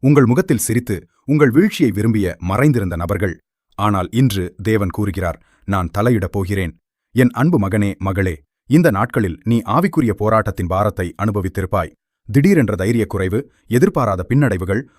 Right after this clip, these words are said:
ஒரு விசித்திரமான பாரம், மனச்சோர்வு, இவை எதுவும் தற்செயலானவை அல்ல. "ஏன் எல்லாம் என்னை ஒரு சேர தாக்குகின்றன?"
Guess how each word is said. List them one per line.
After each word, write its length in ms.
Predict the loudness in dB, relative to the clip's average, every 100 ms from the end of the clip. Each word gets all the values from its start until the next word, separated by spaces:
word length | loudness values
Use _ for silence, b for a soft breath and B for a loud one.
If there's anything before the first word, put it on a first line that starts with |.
| b
ஒரு 180 | 0 2
விசித்திரமான 580 | 0 0 0 0 0
பாரம், 400 | -2 -2 -2 -4 _ _
மனச்சோர்வு, 720 | -4 -2 -2 -2 -4 -4 -8 _ _
இவை 260 | -6 -2 -2
எதுவும் 320 | 0 -2 -4 -4
தற்செயலானவை 640 | -6 0 0 0 -2 -4 -2
அல்ல. 280 | -2 -4 -8 _ _ _ 0
"ஏன் 260 | 2 4
எல்லாம் 320 | 2 0 -2 -2
என்னை 220 | -2 -2
ஒரு 200 | 0 0
சேர 220 | 0 -2
தாக்குகின்றன?" 680 | -4 -6 -4 -4 -2 -4